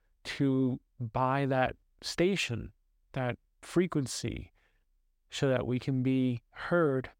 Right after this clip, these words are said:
on the radio. I-, it's the same thing as when Tony Robbins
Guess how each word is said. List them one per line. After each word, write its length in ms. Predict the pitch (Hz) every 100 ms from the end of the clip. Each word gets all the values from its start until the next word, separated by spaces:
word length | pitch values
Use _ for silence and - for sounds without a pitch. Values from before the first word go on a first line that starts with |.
| _ -
on 160 | 131
the 80 | 131
radio. 540 | 143 170 147 101 -
I-, 220 | - 135 -
it's 240 | 156 139
the 80 | 139
same 300 | - 156 160
thing 400 | - 156 151 151 _ -
as 200 | 135 127
when 160 | 139
Tony 280 | 127 147 143
Robbins 720 | 131 135 131 139 135 127 -